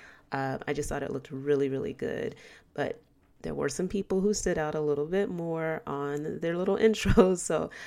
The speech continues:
I have some little special call outs. I enjoyed the aerials that Andrea and Jamia pulled in their intro. Driss did an illusion. Azari got real low and gave us, like, some of her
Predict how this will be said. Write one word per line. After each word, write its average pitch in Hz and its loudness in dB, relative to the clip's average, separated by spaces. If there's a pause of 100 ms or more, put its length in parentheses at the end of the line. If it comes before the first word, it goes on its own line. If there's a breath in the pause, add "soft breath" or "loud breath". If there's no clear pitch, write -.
(160 loud breath)
I 156 -6
have 147 -2
some 185 -2
little 180 0
special 175 -4
call 156 2
outs. 151 0
I 160 0 (100)
enjoyed 160 -2
the 151 -6
aerials 214 2
that 156 0 (540)
Andrea 170 0
and 143 -4
Jamia 160 -4
pulled 170 -4
in 147 -4
their 143 -4 (460 loud breath)
intro. 160 -2
Driss 180 -4
did 175 -4
an 151 -4
illusion. 190 0 (440 loud breath)
Azari 170 0
got 170 -4
real 160 -2
low 156 2
and 165 -2
gave 151 -2
us, 156 -2
like, 147 -4
some 156 -4
of 156 -2
her 147 0